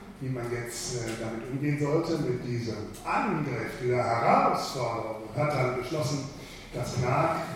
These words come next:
äh, jeweils, also antwortet, auch in einem Brief an Prinzessin Caroline, ähm, ich bin zwar mal so stellvertretend, wir, also Clark verteidigt, äh, in dieser, in diesem Briefwechsel,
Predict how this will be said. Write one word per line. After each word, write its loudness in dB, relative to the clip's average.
äh, 4
jeweils, -2
also -2
antwortet, 4
auch 6
in 0
einem 0
Brief 2
an -6
Prinzessin -2
Caroline, -2
ähm, 8
ich -4
bin -2
zwar -2
mal -6
so -8
stellvertretend, 4
wir, 2
also 0
Clark 8
verteidigt, 2
äh, 2
in -2
dieser, 2
in -2
diesem 2
Briefwechsel, -2